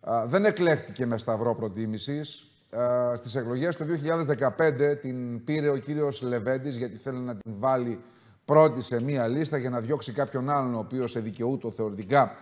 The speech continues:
την έδρα και την φύτεψε εκεί, γι' αυτό και γκρινιάζει και φωνάζει. Εγώ, επειδή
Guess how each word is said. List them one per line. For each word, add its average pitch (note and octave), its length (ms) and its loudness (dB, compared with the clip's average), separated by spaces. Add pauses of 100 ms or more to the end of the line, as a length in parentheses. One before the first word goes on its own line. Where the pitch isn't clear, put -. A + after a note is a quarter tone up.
(320)
την A#2+ 200 -2
έδρα E3 280 2
και D3 120 -2
την C3 200 -4
φύτεψε C#3 480 -2
εκεί, B2 180 -4
γι' D#3 120 -2
αυτό D#3+ 160 -4
και D3 140 -6
γκρινιάζει C3 460 0
και B2+ 120 -6
φωνάζει. C3 520 4 (460)
Εγώ, F3+ 500 8 (160)
επειδή D3+ 680 2